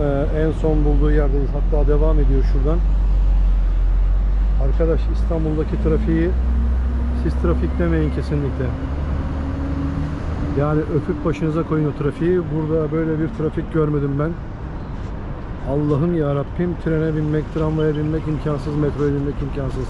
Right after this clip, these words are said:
Şimdi bu Lloyd-, London Eye'ın benzeri Dubai Eye's'a gideceğim.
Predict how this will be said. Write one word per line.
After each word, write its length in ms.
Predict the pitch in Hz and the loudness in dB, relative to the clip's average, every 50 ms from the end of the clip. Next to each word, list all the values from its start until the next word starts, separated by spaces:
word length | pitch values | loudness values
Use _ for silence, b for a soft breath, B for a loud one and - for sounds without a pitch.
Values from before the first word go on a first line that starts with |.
| - - - - - - - - - - - - - - - | -6 -4 -4 -4 -4 -4 -4 -4 -4 -4 -4 -4 -2 -2 0
Şimdi 300 | 156 156 151 156 160 151 | 2 2 2 2 2 2
bu 280 | 147 156 156 160 143 151 | 0 0 0 0 2 2
Lloyd-, 360 | 156 156 151 160 175 156 139 | 2 2 0 -2 -4 -4 -2
London 320 | 151 151 151 151 160 156 156 156 | -2 0 0 0 0 0 0 -2
Eye'ın 480 | 156 147 139 - - - - 165 165 165 165 - - - - - - - - 147 | -2 -4 -4 -6 -8 -6 -6 -4 -4 -4 -4 -4 -4 -4 -6 -6 -6 -4 -4 -4
benzeri 280 | 151 156 147 143 151 156 147 147 147 | -2 -2 -2 -2 -2 -2 -2 -2 -2
Dubai 320 | 151 156 151 151 156 147 | 0 0 2 2 0 0
Eye's'a 240 | 147 147 139 165 156 | 0 -2 -2 -2 -2
gideceğim. 360 | 156 147 131 - 139 151 165 | -2 0 0 0 0 0 -2